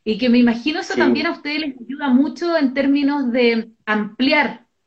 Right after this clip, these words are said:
Speaker 1: el, el círculo, de crecer y de llegar más lejos con, con su voz.
Speaker 2: Sí, bueno, ahí, ahí me tocaste la fibra porque a dos que nosotros adoramos,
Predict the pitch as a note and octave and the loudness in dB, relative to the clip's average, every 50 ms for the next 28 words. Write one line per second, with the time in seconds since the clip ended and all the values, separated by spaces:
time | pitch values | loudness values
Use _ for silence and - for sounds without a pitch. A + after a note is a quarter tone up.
0 | _ _ _ - A3+ A3 A3+ - A3+ A3 - - - D4 C#4 - - - G#3+ F#3+ | _ _ _ -2 -2 -2 0 -2 -2 -4 -4 -4 -4 -4 -4 -4 -4 -4 -4 -4
1 | F3+ F3 F3 F3 G3 - - G3+ G3+ G3 - - C4 C4 C4+ C#4+ - - - - | -4 -4 -6 -6 -8 -6 -4 -4 -4 -4 -4 -4 -2 0 0 0 -2 -4 -10 -18
2 | - - - - - A#3 A3+ G#3 G#3+ A3 G3+ A3+ A3 B3 C4 C#4 C#4 A#3+ A#3+ A#3 | -20 -20 -20 -8 -2 0 2 4 4 4 4 4 4 4 2 0 0 0 2 4
3 | A3+ C#4+ D#4 D4 C#4+ C#4+ D#4+ E4 - F4+ - - C#4 C4+ B3+ B3 A#3+ A#3+ A#3+ A#3+ | 4 4 4 4 2 2 0 0 0 -2 -2 -2 -2 0 0 2 0 0 0 -2
4 | A3+ A3+ - A#3+ A#3 F4 A4 - - - - _ _ _ _ _ _ _ _ _ | -4 -2 -2 -2 -2 0 -2 -4 -6 -12 -20 _ _ _ _ _ _ _ _ _
5 | _ _ _ _ _ _ _ _ _ _ _ _ _ _ _ - - - - - | _ _ _ _ _ _ _ _ _ _ _ _ _ _ _ -16 -16 -16 -18 -20
6 | - - _ _ _ - D#3 F3 F3+ F3 C#3+ C#3 C#3 F3 F#3+ F3+ - D3 E3+ G3+ | -20 -20 _ _ _ 2 4 6 8 6 6 6 4 4 4 4 4 4 2 4
7 | - F3 F3+ G#3 G#3+ G3+ G3+ A3 A3 A3+ G#3+ G#3+ A#3 B3 A3+ G#3+ F#3+ F#3 - - | 4 4 6 6 6 6 6 6 6 4 2 4 4 4 6 6 6 4 2 4
8 | - E3 C#3 C3 D#3+ D#3+ D#3 D#3 D#3 F#3+ G#3+ A3 G#3+ G3 F3 E3+ F#3+ F#3 G3 F#3+ | 4 6 6 8 8 8 8 8 6 6 4 4 2 0 0 0 2 4 6 6
9 | F#3 E3 D#3+ F#3+ G#3 E3 B2+ A2 | 8 8 6 6 4 4 0 -4